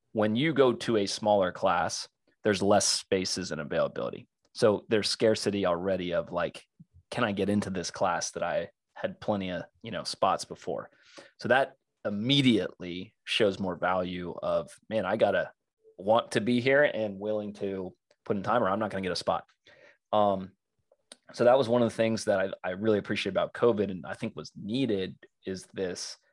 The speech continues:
focus on, we only have so many spots. And when you look at it that way, uh, you can optimize the equipment. So in terms of, like,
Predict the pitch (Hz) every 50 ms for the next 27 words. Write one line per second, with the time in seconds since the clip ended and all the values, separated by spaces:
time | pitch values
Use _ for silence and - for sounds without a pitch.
0 | _ _ _ _ _ _ - - _ 120 117 117 120 - 113 104 - - - -
1 | 107 98 95 92 92 92 92 - - _ _ 104 104 110 131 147 123 98 - -
2 | 101 98 92 - - - - 101 95 92 87 87 85 - - - 95 92 104 127
3 | - - - - _ _ _ - - _ _ _ _ - 107 104 104 107 107 104
4 | 101 98 95 95 101 123 147 147 - 117 104 90 107 101 - 82 98 98 98 92
5 | 92 - _ _ _ _ _ _ _ _ _ _ 95 98 95 90 - - 110 117
6 | 110 - 110 101 - - 110 113 - - 120 107 104 101 101 101 98 98 98 -
7 | - - - - 98 92 - - - - 139 - - 131 123 117 - - - _
8 | _ _ _ _ - - - 107 98 95 92 - - 101 95 92 - - 107 104
9 | 98 101 95 - 95 90 90 - 85 92 90 90 90 -